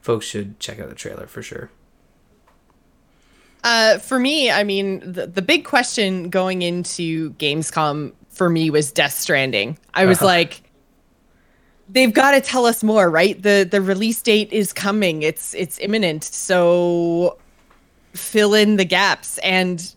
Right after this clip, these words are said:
Speaker 2: oh, was it just me, or were there no real gaps filled in?
Speaker 1: No, there weren't. They actually created more gaps in the sense that there was phantom breastfeeding. So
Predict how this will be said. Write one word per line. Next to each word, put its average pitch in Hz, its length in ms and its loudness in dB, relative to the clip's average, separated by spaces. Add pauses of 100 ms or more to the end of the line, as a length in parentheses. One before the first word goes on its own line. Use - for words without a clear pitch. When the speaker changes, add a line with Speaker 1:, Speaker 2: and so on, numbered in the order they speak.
(100)
Speaker 2:
oh, 208 380 -6
was 208 200 -4
it 254 180 -6
just 349 320 -4
me, 370 320 -2
or 320 300 4 (160)
were 311 160 -2
there 294 200 0
no 285 260 2
real 285 240 0
gaps - 440 -2
filled 254 220 4
in? 226 380 4 (180)
Speaker 1:
No, 156 380 2
there 139 120 2
weren't. 135 380 0
They 135 160 2
actually 170 320 0
created 151 340 4
more 127 220 0
gaps 113 460 0
in 123 180 -4
the 120 80 -4
sense 117 280 -6
that 110 120 -6
there 110 140 -2
was 113 260 -6
phantom 107 500 -6
breastfeeding. 160 680 -6
So 107 640 -4